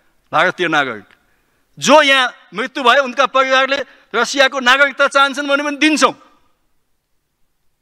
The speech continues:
तर आज हाम्रो देशले यो दमका साथ किन आफ्नो कुरा भनिरहेका छैन, भन्न सकिरहेका छैन?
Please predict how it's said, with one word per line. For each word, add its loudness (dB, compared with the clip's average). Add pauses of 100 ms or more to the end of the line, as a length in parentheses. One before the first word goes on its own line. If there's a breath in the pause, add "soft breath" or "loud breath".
(920)
तर -12 (120)
आज -6
हाम्रो -6
देशले -10
यो 2
दमका -2
साथ 2 (1600)
किन -10
आफ्नो -6
कुरा -2
भनिरहेका -8
छैन, -16 (400)
भन्न -2
सकिरहेका -4
छैन? -14